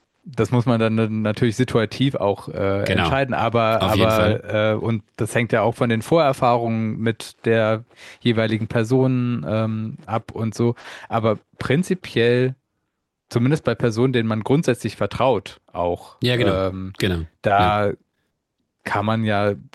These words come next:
Speaker 1: ganz grundsätzlich dann viele Konflikte, also ja, ja, ich kann das sehr, sehr gut nachvollziehen. Ich finde das sehr faszinierend gerade, muss ich sagen. Ähm, aber wie ist das jetzt, wenn so unterschiedliche Persönlichkeiten aufeinandertreffen? Also,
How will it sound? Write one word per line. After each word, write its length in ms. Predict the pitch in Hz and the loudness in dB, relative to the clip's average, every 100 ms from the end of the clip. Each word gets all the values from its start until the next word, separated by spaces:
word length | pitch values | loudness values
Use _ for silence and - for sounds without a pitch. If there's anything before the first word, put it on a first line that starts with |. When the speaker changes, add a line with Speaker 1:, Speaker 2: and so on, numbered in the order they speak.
| - | -8
Speaker 1:
ganz 300 | - 98 127 | -4 -2 -4
grundsätzlich 600 | - 117 104 104 - 107 | -4 -2 -2 -2 -4 -4
dann 600 | - 107 104 107 151 92 - _ | -2 -2 -4 -8 -12 -20 -20 _
viele 320 | - 110 113 | -6 -2 -2
Konflikte, 480 | - 110 - - - | -2 -6 -6 -8 -4
also 160 | 110 | 0
ja, 240 | 110 160 113 - | 2 0 -2 -2
ja, 200 | 117 113 | 0 0
ich 120 | 98 | -4
kann 160 | - 123 | -4 -4
das 140 | 135 | -2
sehr, 160 | 127 127 | -2 -2
sehr 120 | 135 | -4
gut 200 | - - | -6 -4
nachvollziehen. 480 | 123 - 104 - 101 | -4 -2 -6 -6 -10
Ich 120 | 107 | -6
finde 180 | 131 123 | -4 -4
das 100 | - | 0
sehr 140 | 131 | -2
faszinierend 640 | - 135 - 127 117 104 | 0 -4 -2 -2 -2 -4
gerade, 300 | - 92 101 | -6 -6 -6
muss 200 | 101 101 104 | -6 -6 -8
ich 100 | 107 | -4
sagen. 400 | 107 101 110 113 - - - - - - _ _ _ _ | -2 -2 -4 -12 -16 -20 -20 -18 -20 -20 _ _ _ _
Ähm, 500 | 131 127 127 131 131 - | 0 2 2 2 -2 -4
aber 320 | - 131 143 135 - | 0 2 2 0 -12
wie 260 | 131 151 | -2 2
ist 160 | 208 - | 4 2
das 160 | 185 | 2
jetzt, 300 | 180 170 - - | 2 -2 -6 -16
wenn 640 | 147 143 156 151 151 139 | -6 0 2 2 0 -2
so 420 | 139 147 147 143 - | 2 4 6 6 4
unterschiedliche 680 | 170 165 - 156 147 139 | 4 4 2 0 0 -2
Persönlichkeiten 1300 | 139 135 123 123 120 117 - 104 104 113 107 107 107 | 0 0 2 2 2 0 0 0 0 -2 -2 -4 -6
aufeinandertreffen? 1040 | - 113 - 113 101 104 104 - 110 - 110 | -2 -2 0 -2 0 0 -2 -2 -4 -2 -2
Also, 560 | 110 113 120 120 120 | 0 2 2 2 0